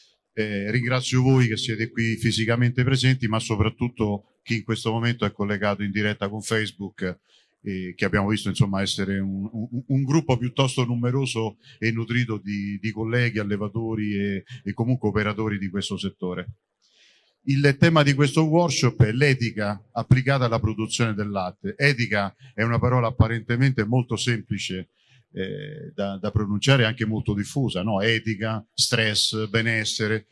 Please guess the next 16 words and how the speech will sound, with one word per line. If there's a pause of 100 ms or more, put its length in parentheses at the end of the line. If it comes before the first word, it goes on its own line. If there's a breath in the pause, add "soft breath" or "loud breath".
(140)
sono
parole
che
usi-,
utilizziamo
molte
volte
al
giorno,
ma (260 loud breath)
a
volte
nell'uso
o,
o
nell'abuso